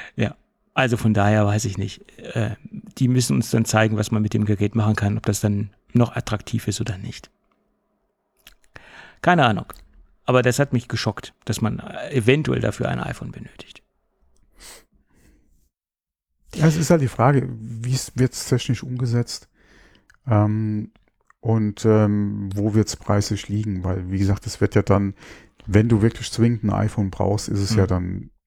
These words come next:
Speaker 2: iPhone-Zubehör. Und dann ist halt echt die Frage, bist du bereit, so viel Geld halt für iPhone-Zubehör auszugeben? Das muss man halt dann mal abwarten, ob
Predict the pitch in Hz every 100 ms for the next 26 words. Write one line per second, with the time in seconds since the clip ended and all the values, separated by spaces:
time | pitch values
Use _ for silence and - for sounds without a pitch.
0 | _ _ _ _ _ - 110 - 104 90
1 | - 113 131 113 113 110 113 - _ _
2 | _ - - - - _ - 92 95 95
3 | 98 101 104 - 110 - 95 101 98 101
4 | - - 98 90 98 - 101 101 98 98
5 | 110 98 - - - 98 - 90 85 82
6 | 85 - 95 87 90 107 - - - -
7 | - - - _ - 92 - 110 - 113
8 | 104 101 101 98 95 95 - 110 101 101
9 | 101 104